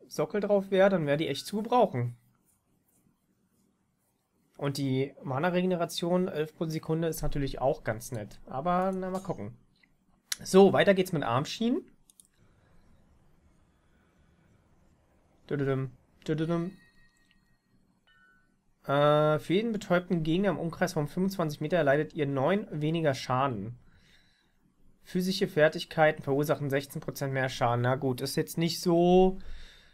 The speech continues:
toll für mich, auch kein Crit drauf. Äh, ja, gut, Zähigkeit. Ich hab das Spiel gerade auf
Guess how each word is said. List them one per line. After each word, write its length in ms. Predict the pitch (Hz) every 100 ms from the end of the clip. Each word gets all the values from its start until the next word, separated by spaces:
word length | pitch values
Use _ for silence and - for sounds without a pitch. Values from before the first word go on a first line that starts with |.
| - -
toll 320 | - 180 185 190
für 200 | 190 185
mich, 360 | 185 190 185
auch 160 | 170 -
kein 280 | 160 156 156
Crit 380 | - 185 190
drauf. 560 | 175 165 170 165 - - - _ _ _ - _ _ _ _
Äh, 20 | 139
ja, 1120 | 143 143 143 139 139 135 - - 113 107 120 120
gut, 180 | 123
Zähigkeit. 560 | 123 156 151 - 147 135 -
Ich 160 | - 180
hab 60 | 233
das 100 | 233
Spiel 200 | - 208
gerade 180 | 190
auf 120 | 143